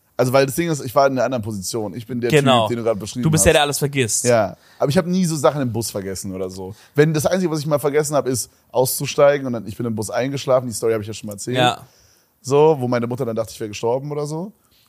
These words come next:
Speaker 1: Aber, äh, ich hab nie Dinge vergessen im Bus. Jedenfalls kann ich mich nicht dran erinnern.
Speaker 2: Weißt du, was ein richtig wichtiges Dokument
Speaker 1: Also,
Speaker 2: war
Speaker 1: ich war
Speaker 2: in
Speaker 1: auch immer
Speaker 2: meiner
Speaker 1: der Letzte, der ausgestiegen ist, by the way.
Speaker 2: Bei uns war halt das Depot so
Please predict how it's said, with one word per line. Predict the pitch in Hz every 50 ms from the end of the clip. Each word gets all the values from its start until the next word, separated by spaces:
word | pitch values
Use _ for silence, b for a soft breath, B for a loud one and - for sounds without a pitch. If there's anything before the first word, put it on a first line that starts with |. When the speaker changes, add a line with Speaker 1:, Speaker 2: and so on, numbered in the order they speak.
| b b _ -
Speaker 1:
Aber, | - 131 131 131 131 131 127 117 -
äh, | 127 127 123 120 113
ich | 117 151
hab | -
nie | 151 147 151 156 143
Dinge | 113 123 127 139 139 113
vergessen | - 113 98 107 104 - 110
im | 104 98
Bus. | 90 101 101 98 - -
Jedenfalls | 107 107 101 104 117 110 -
kann | - 120 113
ich |
mich | 113 113
nicht | 113 110 104 -
dran | 107 101
erinnern. | 98 104 101 101 101 - - b b b b b b _
Speaker 2:
Weißt | 135 143 175 -
du, | 165
was | 151 143 - 147
ein | 131
richtig | 143 180 - - 143 131 -
wichtiges | 151 175 - 170 156 139 123 -
Dokument | - 127 110 101 123 127 139 156 151
Speaker 1:
Also, |
Speaker 2:
war | 127 113
Speaker 1:
ich | 110 160
war | 151
Speaker 2:
in | 143
Speaker 1:
auch |
immer | 147 151
Speaker 2:
meiner | 143 147
Speaker 1:
der | 147 151
Letzte, | 131 147
der | 131 123
ausgestiegen | 131 131 - 120 - 117 113 110
ist, | 101
by | - 104
the | 101 95
way. | 95 101 90 - _ _ _ _ _ _ _ _ _ _ _ _ _ b b b b b b b _
Speaker 2:
Bei | 123 117
uns | 131 151 151 -
war | 139 123 123
halt | 127 123 -
das | 120 110
Depot | - - 104 - - 117 117 123
so | 123 120 110 107 101 92